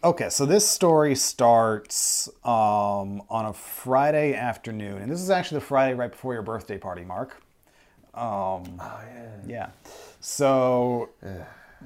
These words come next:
Speaker 1: basically, there is a guy looking for somebody to f-, shoot short art documentaries. So he was the owner of an art gallery, so it's like, okay, um, short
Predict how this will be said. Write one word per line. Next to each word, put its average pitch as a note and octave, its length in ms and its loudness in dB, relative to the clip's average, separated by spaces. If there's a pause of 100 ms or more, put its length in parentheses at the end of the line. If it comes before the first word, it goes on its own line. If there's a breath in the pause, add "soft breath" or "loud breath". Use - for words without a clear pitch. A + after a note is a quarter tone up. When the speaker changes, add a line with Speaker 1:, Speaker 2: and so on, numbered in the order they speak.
(160)
Speaker 1:
basically, F#3+ 340 2
there D#3+ 160 6
is C#3+ 120 0
a C#3+ 60 -2
guy D#3 360 2
looking C#3 460 -2
for C3 180 -8
somebody A#2+ 540 -8
to G#2 100 -16
f-, - 180 -20
shoot A#2+ 640 -6 (260 soft breath)
short - 640 -4 (1300)
art C3+ 320 4 (180)
documentaries. F#2+ 840 -4
So A2 260 -8
he A2+ 140 -6
was A#2+ 160 -2
the A#2 180 -8
owner D3 320 -2
of C3+ 160 -4
an B2+ 80 -8
art B2 300 -4
gallery, G#2+ 640 -6
so A2 200 -8
it's G#2 160 -10
like, G2+ 260 -10
okay, A2 420 -2 (140)
um, G#2 480 -8
short A#2+ 480 -8